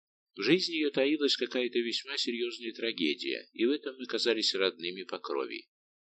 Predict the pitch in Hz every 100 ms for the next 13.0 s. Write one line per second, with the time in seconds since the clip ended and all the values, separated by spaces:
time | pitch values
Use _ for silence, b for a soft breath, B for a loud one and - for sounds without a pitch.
0 | _ - 110 135 143 147 143 175 190 185
1 | 180 - 160 151 147 139 131 131 123 120
2 | 117 110 110 - - 104 - 110 104 -
3 | 107 - 87 85 87 85 87 - 85 87
4 | 92 87 _ _ _ _ _ _ 107 98
5 | 92 101 110 113 113 113 98 82 - 73
6 | 87 95 90 98 98 - 104 104 180 175
7 | 170 - 143 - 113 117 107 107 98 -
8 | 67 - - _ _ _ _ _ _ _
9 | _ _ _ - 113 156 196 180 156 -
10 | 147 143 - 147 - 127 123 113 110 104
11 | 101 92 95 107 139 143 - 120 120 -
12 | 120 117 117 113 110 107 - - 107